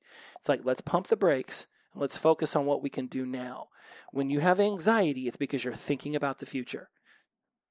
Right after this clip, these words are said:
I mean, feel into that for a moment. You don't have anxiety about things that have already happened unless you, let's say, went to court. And so you had anxiety about going to court. You go to court,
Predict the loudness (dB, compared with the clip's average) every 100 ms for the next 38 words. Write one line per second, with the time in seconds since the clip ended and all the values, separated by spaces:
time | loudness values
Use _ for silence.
0 | _ _ _ -2 -2 -2 0 4 4 4
1 | 2 0 0 -2 0 -2 -4 -14 _ _
2 | 4 6 6 4 4 6 6 8 6 4
3 | 4 0 2 0 4 4 4 -4 0 0
4 | 2 -2 -4 -8 _ -20 -20 -18 -10 2
5 | 6 6 6 2 0 -6 2 4 6 4
6 | 6 4 2 -2 6 8 6 2 -10 -18
7 | -20 -6 0 4 4 4 6 4 6 4
8 | 6 6 4 4 2 0 -2 -2 -8 _
9 | 0 4 4 2 0 -2 -4